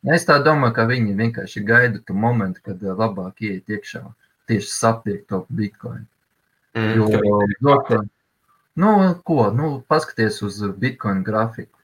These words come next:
Speaker 1: ja? Viss ir baigi pārpirkts, nu, vienkārši Bitcoins ir pārpirkts, ja?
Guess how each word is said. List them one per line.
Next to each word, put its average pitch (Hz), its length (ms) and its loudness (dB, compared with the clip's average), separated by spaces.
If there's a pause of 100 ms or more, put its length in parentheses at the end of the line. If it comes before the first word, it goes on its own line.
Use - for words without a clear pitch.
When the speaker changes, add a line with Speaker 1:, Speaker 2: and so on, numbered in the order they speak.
Speaker 1:
ja? 104 180 -2 (680)
Viss 135 300 0
ir 139 160 4
baigi 113 1120 2 (680)
pārpirkts, 110 680 -2
nu, 101 240 -6
vienkārši 110 640 -6
Bitcoins 101 400 -6
ir - 80 -20
pārpirkts, - 640 -6
ja? 98 160 -6